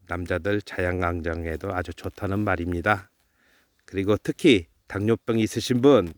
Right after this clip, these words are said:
생리불순이신 분, 요거 한번 차로 끓여 드시든지 갈아서 잡수십시오. 저희가 옛날에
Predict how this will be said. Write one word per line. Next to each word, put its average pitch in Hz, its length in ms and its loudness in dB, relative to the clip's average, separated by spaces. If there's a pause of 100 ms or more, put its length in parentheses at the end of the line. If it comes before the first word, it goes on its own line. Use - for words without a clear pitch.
(800)
생리불순이신 135 960 4
분, 101 440 4 (580)
요거 90 220 -4
한번 98 520 -2
차로 135 260 -4
끓여 120 280 2
드시든지 107 840 0 (340)
갈아서 87 460 -6
잡수십시오. 104 720 -4 (380)
저희가 101 480 2
옛날에 101 420 2